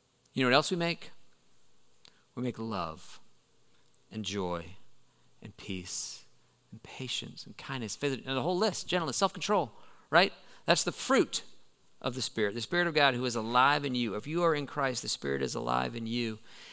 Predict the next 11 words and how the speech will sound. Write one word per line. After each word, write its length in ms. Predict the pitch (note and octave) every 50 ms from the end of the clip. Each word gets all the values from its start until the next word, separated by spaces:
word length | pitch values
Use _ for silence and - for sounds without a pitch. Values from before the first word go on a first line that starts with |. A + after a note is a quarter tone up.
| - - - - -
and 100 | A#2+ A#2+
your 140 | B2+ C#3
life 200 | C3+ C#3+ C#3 C3
should 200 | - - C#3 B2+
be 100 | A#2+ B2
manifesting 1200 | A2+ A2+ A#2 A#2 A#2+ B2 B2+ B2+ C3 C3 B2+ A2+ - - G#2+ G2 - - - G#2 G2+ G2+ A2 A2+
love 500 | A#2+ A#2 G#2+ F#2 F2 - - - - - - - _ _ _ _ - - - -
and 120 | G#2+ G2+
joy 440 | - - A2 F#2+ F2 E2 D#2+ E2 E2+ - - _ - _ _ _ _ _
and 140 | - G#2 -
peace 600 | - - C#3+ C#3+ C#3+ C3+ - - - - - -